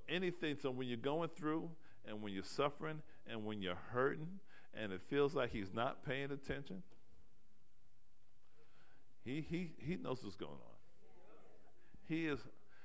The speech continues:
he is aware of everything. He's ignorant to nothing. He knows it all. All right? And it feels like you're by yourself sometime. Uh-huh.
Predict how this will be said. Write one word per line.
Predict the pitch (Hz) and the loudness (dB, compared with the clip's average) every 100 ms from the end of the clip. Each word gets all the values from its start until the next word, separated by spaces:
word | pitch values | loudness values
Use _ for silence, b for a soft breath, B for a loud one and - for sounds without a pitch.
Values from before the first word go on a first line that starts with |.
| B | B
he | - 180 | 6 6
is | 170 143 | 6 8
aware | 131 123 143 143 139 139 - | 8 8 8 8 8 4 2
of | 107 80 120 | 0 0 0
everything. | 131 147 127 110 76 62 - - - - - - B B B B - | 2 2 0 -2 -2 -6 -6 -6 -6 -6 -6 -6 B B B B 0
He's | 156 156 - - - | 4 4 2 -6 0
ignorant | 151 160 156 147 147 - - | 2 4 4 4 2 0 -2
to | 127 120 | 2 2
nothing. | 107 110 156 147 107 76 - - - - - - - - - - B B B | 2 6 6 6 0 0 -6 -6 -6 -6 -6 -6 -6 -6 -6 -6 B B B
He | 113 131 | -2 2
knows | 143 147 139 | 4 6 6
it | 139 | 6
all. | 131 95 - - - - - - - - - - - | 6 4 -2 -6 -6 -6 -6 -6 -6 -6 -8 -8 -8
All | 90 | -4
right? | 104 123 131 - B B B 117 | 0 2 2 -2 B B B -4
And | 117 | -2
it | 107 - | -2 2
feels | 170 190 160 135 | 8 10 10 8
like | 120 - | 6 6
you're | 117 | 2
by | 95 139 | 8 10
yourself | 135 117 - 180 151 - | 10 8 4 6 6 4
sometime. | 120 104 117 85 62 - - - - - - - | -2 -2 -2 -2 -4 -6 -8 -8 -8 -8 -8 -2
Uh-huh. | 101 120 | 0 2